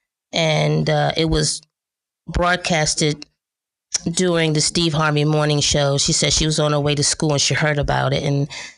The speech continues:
so she bought the book and then she read it herself before she presented it to the class.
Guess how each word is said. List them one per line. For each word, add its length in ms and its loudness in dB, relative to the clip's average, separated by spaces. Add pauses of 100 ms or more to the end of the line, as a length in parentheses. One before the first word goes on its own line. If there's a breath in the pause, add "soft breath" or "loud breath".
(100)
so 160 0
she 180 0
bought 300 -2
the 80 -2
book 480 -2
and 200 0
then 100 0
she 200 0
read 280 0
it 100 -2
herself 600 0
before 340 -2
she 180 0
presented 540 0
it 160 -2
to 80 0
the 80 -2
class. 540 -2